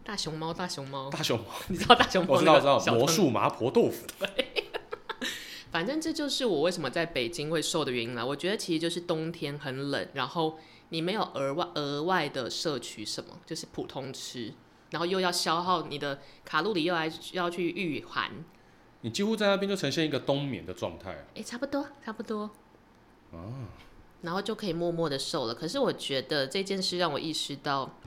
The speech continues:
Speaker 1: 这其实也是靠外力的瘦法，而且越到三十岁，你真的越来越难瘦。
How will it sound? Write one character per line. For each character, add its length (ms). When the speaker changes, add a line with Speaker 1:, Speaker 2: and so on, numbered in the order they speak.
Speaker 1:
这 100
其 160
实 100
也 80
是 200
靠 240
外 180
力 140
的 80
瘦 280
法， 220
而 60
且 280
越 160
到 340
三 260
十 120
岁， 140
你 80
真 120
的 200
越 120
来 120
越 140
难 200
瘦。 320